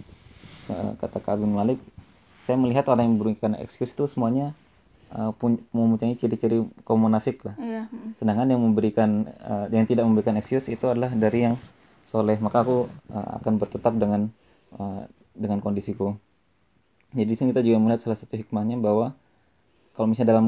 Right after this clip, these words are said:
Speaker 1: eh, kondisi ragu, kita mengikuti, eh, orang-orang yang soleh.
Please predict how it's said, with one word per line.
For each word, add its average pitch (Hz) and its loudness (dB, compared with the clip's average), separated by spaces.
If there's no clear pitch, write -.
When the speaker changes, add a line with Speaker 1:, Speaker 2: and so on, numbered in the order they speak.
Speaker 1:
eh, 107 -4
kondisi 110 0
ragu, 107 2
kita - -6
mengikuti, 117 0
eh, - -16
orang-orang 107 -2
yang 104 -2
soleh. 101 -2